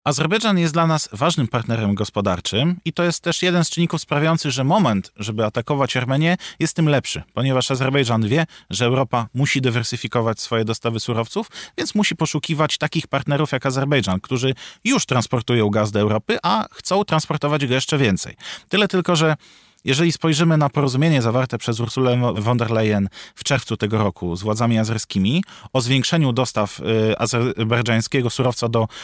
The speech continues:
Unii w najbliższych pięciu latach, no to jeżeli przesiedzimy je dokładnie, to widzimy, że tam jest szereg problemów technicznych, które każą nam się zastanawiać, czy to da się zrobić. Niemniej jednak, nawet jak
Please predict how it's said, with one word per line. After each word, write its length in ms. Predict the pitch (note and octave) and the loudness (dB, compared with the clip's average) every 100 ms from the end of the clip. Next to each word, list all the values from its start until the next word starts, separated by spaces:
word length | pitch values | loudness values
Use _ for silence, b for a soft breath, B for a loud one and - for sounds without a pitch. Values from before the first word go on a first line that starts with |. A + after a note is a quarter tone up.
| B | B
Unii 300 | - C#3 B2 | 0 4 4
w 60 | G#2+ | 2
najbliższych 420 | A#2 A#2+ B2+ A#2 | 0 0 0 -2
pięciu 260 | - A#2 A#2+ | -2 0 2
latach, 500 | G2+ - B2 F3 - B B | 2 2 2 0 -4 B B
no 80 | G#2+ | -2
to 80 | D3 | 0
jeżeli 200 | C3+ D3 | 2 0
przesiedzimy 540 | - B2+ C3 D3+ F3+ | 0 0 2 2 2
je 80 | C#3+ | 2
dokładnie, 380 | B2+ C#3 D3+ C#3+ | 0 0 0 0
to 100 | B2 | -2
widzimy, 300 | B2 C#3 - | -2 0 0
że 60 | |
tam 120 | - | 0
jest 160 | B2+ A#2 | -2 0
szereg 240 | D3 C#3 | 0 0
problemów 420 | - C3+ B2+ A#2+ - | 0 0 2 2 0
technicznych, 760 | A#2+ - E3 E3 A#2+ F#3+ - B B B B | -4 0 0 0 0 -2 -4 B B B B
które 220 | - E3+ | -2 -2
każą 260 | G3+ G3 F#3+ | 0 2 4
nam 100 | F3 | 4
się 140 | E3+ | 2
zastanawiać, 560 | D#3 - E3 E3 E3+ - | 0 0 0 2 0 -4
czy 140 | - | -6
to 120 | D3+ | -2
da 100 | C3+ | 0
się 140 | C#3 D3+ | 2 2
zrobić. 440 | B2+ F2+ D2+ - | 2 0 -2 -4
Niemniej 240 | G3 G3+ F#3+ | -2 2 2
jednak, 260 | D#3 C#3 | 2 2
nawet 240 | F3+ F3+ F3 | 0 0 0
jak 180 | D#3+ | -4